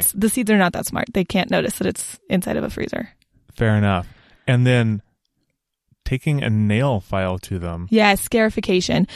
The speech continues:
Speaker 1: So this can also be, like, sometimes we just, like, put 'em in, like, a big tumbler and we, like, tumble 'em around so that the seed coats get scratched.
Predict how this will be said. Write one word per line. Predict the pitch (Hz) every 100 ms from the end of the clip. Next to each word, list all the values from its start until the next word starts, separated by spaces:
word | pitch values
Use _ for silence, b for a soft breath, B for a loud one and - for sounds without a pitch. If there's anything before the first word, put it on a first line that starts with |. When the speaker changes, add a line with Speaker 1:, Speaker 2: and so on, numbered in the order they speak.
| B
Speaker 1:
So | B - 269 254 -
this | 226 285
can | -
also | 269 254 240
be, | 208 208
like, | 196 196
sometimes | 196 190 196
we | 190
just, | 180 175
like, | 180
put | -
'em | 185
in, | 180
like, | 175 170 - -
a | - 175
big | 180
tumbler | - - 185 214 247 254
and | 208
we, | 175
like, | 165
tumble | - 185 185 196
'em | 185
around | 170 175 175 202
so | -
that | 185 -
the | 165
seed | - 175 -
coats | 170 147 - - -
get | 180 -
scratched. | - 170 208 -